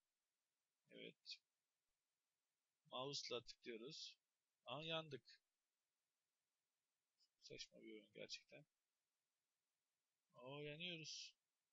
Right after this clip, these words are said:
Daha sıfıra geçemedik. Aa, yine yandık. Çok beceriksiziz bu konuda.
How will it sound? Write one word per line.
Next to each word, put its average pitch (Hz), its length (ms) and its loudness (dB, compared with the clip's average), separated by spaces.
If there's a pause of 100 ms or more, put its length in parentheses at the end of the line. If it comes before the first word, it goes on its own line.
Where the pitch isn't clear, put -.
(1700)
Daha 127 120 -2
sıfıra 156 300 2
geçemedik. 165 580 4 (2500)
Aa, 135 240 0
yine 156 140 -2
yandık. 139 300 -2 (1400)
Çok 143 220 -4
beceriksiziz 156 680 2
bu 131 80 -8
konuda. 113 400 -6